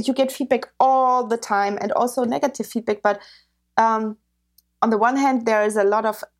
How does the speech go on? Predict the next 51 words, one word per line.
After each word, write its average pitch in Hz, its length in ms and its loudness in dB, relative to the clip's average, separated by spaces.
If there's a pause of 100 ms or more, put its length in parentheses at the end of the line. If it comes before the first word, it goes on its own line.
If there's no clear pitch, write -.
(120)
without 202 340 2
explaining 185 400 -2
it 175 120 -4
too 226 100 -6
much, 220 160 -2 (320)
on 220 100 0
the 214 80 2
one 226 160 0
hand, 233 240 0
there 208 160 2
is 208 120 0
a 202 60 2
lot 214 280 0
of, - 120 -2 (340)
about 202 280 -2
this 208 400 -4
continuously 262 1300 -2
feedback 262 480 -4
thing, 240 180 0
which 208 180 0
I 196 80 0
don't 220 280 -2
like. 269 200 0
But - 120 -2
on 208 140 -2
the 214 100 -2
other 254 200 2
hand, 226 280 -2 (640)
it 233 100 -2
also 226 320 -2
helps 214 480 -2
you 262 100 -2 (140)
to 233 320 -4 (300)
not 226 200 2
take 247 260 0
it 240 100 -4
so 240 120 0
personal 247 540 -2
and 196 220 -2
that - 200 -4
to, 233 240 -4
to - 140 -4
understand 220 540 -2
that 233 160 -4
feedback 240 380 -4
helps 220 320 -4
you 233 80 -4
grow. 254 420 0
And 185 160 -4
I - 100 0
think, 262 380 -4